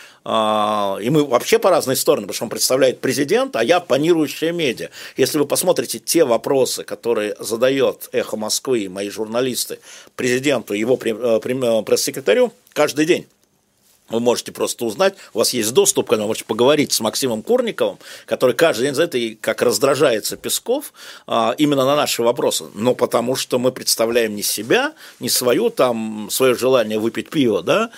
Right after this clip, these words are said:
а мы представляем наших слушателей, которых интересуют эти вопросы. В этом профессионализм, да, засунь себе в карман, а, своё личное мнение и задай вопрос от имени слушателей.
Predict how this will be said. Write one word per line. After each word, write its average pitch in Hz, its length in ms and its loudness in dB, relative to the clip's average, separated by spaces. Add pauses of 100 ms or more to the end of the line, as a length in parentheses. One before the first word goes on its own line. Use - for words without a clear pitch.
(220)
а 107 100 -2
мы 139 120 2
представляем 156 640 0
наших 143 320 -2
слушателей, 208 440 -2
которых 175 460 2
интересуют 143 640 0
эти 143 200 0
вопросы. 139 540 0 (320)
В 127 80 0
этом 226 200 2
профессионализм, 180 680 -2 (400)
да, 147 240 2
засунь 131 420 0
себе 120 280 2
в - 80 -6
карман, 135 500 0 (260)
а, 107 380 -2
своё 131 220 4
личное 135 380 0
мнение 220 340 -2
и - 20 -2
задай 139 300 2
вопрос 214 340 0
от 151 100 -4 (140)
имени 190 320 -6
слушателей. 117 720 -6